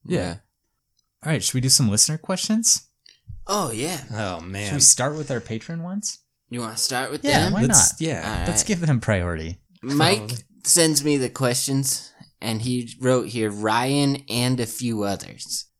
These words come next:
Speaker 2: So I don't
Speaker 3: Yes.
Speaker 2: know who they are,
Speaker 3: Well,
Speaker 2: but
Speaker 3: so after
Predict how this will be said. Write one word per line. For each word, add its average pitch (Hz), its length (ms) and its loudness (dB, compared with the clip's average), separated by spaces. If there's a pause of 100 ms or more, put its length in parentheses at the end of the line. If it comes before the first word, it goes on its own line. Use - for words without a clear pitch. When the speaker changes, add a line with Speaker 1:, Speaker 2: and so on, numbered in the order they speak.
(140)
Speaker 2:
So 120 80 -2
I 117 140 2
don't 147 80 6
Speaker 3:
Yes. 120 260 8
Speaker 2:
know 110 60 10
who 110 180 4
they 107 80 0
are, 90 300 -6
Speaker 3:
Well, 165 240 6
Speaker 2:
but 139 80 2
Speaker 3:
so 151 400 8
after 147 840 0